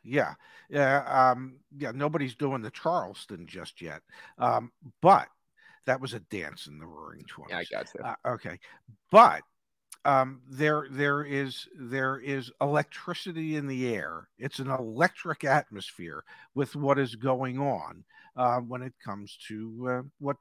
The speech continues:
Speaker 1: vehicles will be in the future. Um, some of it is obviously technology ad-, advancements. Um, others are completely different drivetrains and,
Speaker 2: Yep.
Speaker 1: uh, and engine sources. Um,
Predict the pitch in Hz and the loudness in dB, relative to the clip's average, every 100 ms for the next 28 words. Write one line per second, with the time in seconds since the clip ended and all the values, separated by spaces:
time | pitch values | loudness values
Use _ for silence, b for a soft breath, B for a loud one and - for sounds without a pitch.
0 | - 131 147 160 143 151 147 151 156 156 | -6 -6 -6 -12 -12 -10 -6 -4 -4 -4
1 | 151 - 180 175 - - B B - 127 | -8 -8 -10 -10 -14 -20 B B -6 -2
2 | 113 110 - _ - - 156 151 160 170 | -2 -6 -20 _ -14 0 4 8 6 6
3 | 156 135 127 120 - _ 131 123 139 - | 0 -4 -6 -6 -14 _ 4 4 0 -8
4 | 117 107 135 - 110 107 127 135 135 131 | -10 -6 -4 -4 -2 -2 -2 -6 -8 -6
5 | 127 98 - 123 104 110 113 139 - 151 | -6 -8 -14 -14 -10 -6 -6 -6 -12 -12
6 | - B B B - 123 117 110 101 - | -14 B B B -4 0 0 -4 -14 -20
7 | - 123 131 151 143 - 127 127 123 - | 0 2 2 0 -6 -8 0 4 4 0
8 | - 110 - - 131 135 135 123 117 120 | -8 -12 -14 -10 -8 -6 -6 -6 -6 -8
9 | - 104 - 113 113 123 - - 131 120 | -8 -12 -6 0 2 2 -4 -6 -6 -4
10 | 127 123 - - 101 90 92 113 90 92 | -8 -10 -10 -8 -6 -6 -6 -6 -8 -14
11 | 98 110 107 98 - 123 131 127 131 123 | -12 -10 -8 -10 -12 -10 -8 -8 -8 -8
12 | - 131 123 - 117 - B B B 127 | -6 -6 -6 -8 -10 -12 B B B 6
13 | 127 120 120 | 6 6 -2